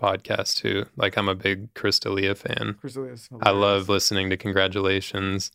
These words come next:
Speaker 2: Theo's fun
Speaker 1: A
Speaker 2: too.
Speaker 1: little bit of Theo Vaughn for
Speaker 2: Yeah.
Speaker 1: sure. Some Whiskey Ginger every now and then. But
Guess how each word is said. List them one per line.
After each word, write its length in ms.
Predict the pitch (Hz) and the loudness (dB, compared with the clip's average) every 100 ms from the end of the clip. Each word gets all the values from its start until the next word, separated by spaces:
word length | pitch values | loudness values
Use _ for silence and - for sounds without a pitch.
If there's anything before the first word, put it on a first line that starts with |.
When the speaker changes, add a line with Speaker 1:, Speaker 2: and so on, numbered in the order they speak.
| - | -10
Speaker 2:
Theo's 300 | - 143 131 | -6 -4 -6
fun 120 | - 117 | 0 4
Speaker 1:
A 40 | |
Speaker 2:
too. 40 | 107 | 6
Speaker 1:
little 220 | 107 107 | 6 6
bit 120 | 107 | 4
of 120 | 104 - | 4 2
Theo 320 | 107 104 101 | 4 4 4
Vaughn 440 | 101 98 98 98 | 2 2 2 -2
for 140 | - 101 | -2 -2
Speaker 2:
Yeah. 60 | |
Speaker 1:
sure. 540 | - 104 98 98 95 - _ _ - | 2 2 4 2 0 -6 _ _ 0
Some 220 | - 110 | 2 4
Whiskey 360 | 107 - 107 98 | 4 2 0 2
Ginger 800 | 101 98 98 98 95 95 98 - _ 120 | 2 2 2 2 4 4 0 -6 _ 0
every 240 | 104 107 | 2 2
now 200 | 101 98 | 4 4
and 100 | 95 | 2
then. 300 | 95 95 98 - _ _ _ - | 0 0 -2 -6 _ _ _ -2
But 260 | - - | 0 0